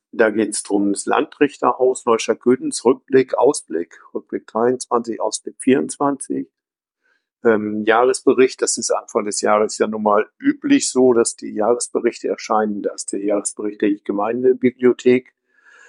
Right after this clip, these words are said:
Dann gibt es nochmal eine Anpassung der Entgeltordnung für die Dorfgemeinschaftsanlage Cäcilie Groden.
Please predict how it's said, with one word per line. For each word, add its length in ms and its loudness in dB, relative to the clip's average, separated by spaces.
Dann 120 0
gibt 220 2
es 160 2
nochmal 240 0
eine 160 -4
Anpassung 640 -2
der 180 2
Entgeltordnung 800 0
für 140 -14
die 120 -6
Dorfgemeinschaftsanlage 1300 -2
Cäcilie 520 -6
Groden. 500 0